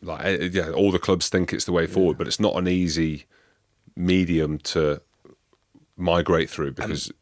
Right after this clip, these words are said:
Speaker 1: trying to hold a conversation down in twenty twenty-four is near on impossible.
Speaker 2: Well, and also 'cause there's so many, 'cause there's so many out there now as well. It's,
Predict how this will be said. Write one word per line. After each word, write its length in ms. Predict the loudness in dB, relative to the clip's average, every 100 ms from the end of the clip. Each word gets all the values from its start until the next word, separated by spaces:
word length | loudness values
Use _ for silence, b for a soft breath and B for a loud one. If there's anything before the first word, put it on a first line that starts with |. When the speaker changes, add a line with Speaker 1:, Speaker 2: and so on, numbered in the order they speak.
| _ _ _ -6
Speaker 1:
trying 160 | -2 0
to 40 |
hold 200 | 0 0
a 20 | 0
conversation 580 | -2 -2 -2 -2 -2
down 220 | -4 -4 -4
in 60 |
twenty 240 | -4 -4 -4
twenty-four 440 | -6 -6 -4 -4
is 40 | -2
near 140 | -2
on 120 | -2
impossible. 560 | -2 -4 -4 -6 -10 -6
Speaker 2:
Well, 140 | -2 2
and 100 | 2
also 220 | 2 -2
'cause 100 | 0
there's 160 | 0
so 160 | 2 2
many, 340 | 2 0 0
'cause 160 | -2 -4
there's 140 | -2
so 160 | 0 0
many 160 | 2 2
out 200 | 2 0
there 140 | -2
now 180 | -2 -6
as 100 | -2
well. 280 | -2 -2 -6 -16 _
It's, 380 | -12 -10 -10